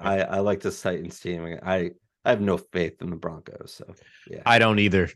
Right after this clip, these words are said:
Speaker 2: at all, not with anything they do. Um, and I don't think their organization has faith in this team right now e-, either, which is why they let Chubb walk. Um,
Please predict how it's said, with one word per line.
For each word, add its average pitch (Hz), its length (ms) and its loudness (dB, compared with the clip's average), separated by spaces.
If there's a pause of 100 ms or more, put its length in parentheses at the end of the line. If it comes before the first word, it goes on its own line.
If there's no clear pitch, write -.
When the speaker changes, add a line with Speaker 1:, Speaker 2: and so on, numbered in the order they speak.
(120)
Speaker 2:
at 98 220 2
all, 95 360 6
not 98 200 0
with 98 120 -6
anything 95 320 -4
they 87 120 -2
do. 85 200 -2 (220)
Um, 98 540 6
and 104 100 0
I - 20 2
don't 107 120 2
think 101 180 0
their 104 120 0
organization 95 560 -4
has 90 160 -8
faith 95 220 -4
in 90 60 -6
this 87 100 -6
team 90 240 -4
right 87 120 0
now 85 140 2
e-, 87 340 -2
either, 92 280 0
which 85 160 -2
is 82 60 -4
why 87 140 2
they 87 80 2
let 87 180 -2
Chubb 85 260 -2
walk. 82 360 -4 (340)
Um, 90 600 4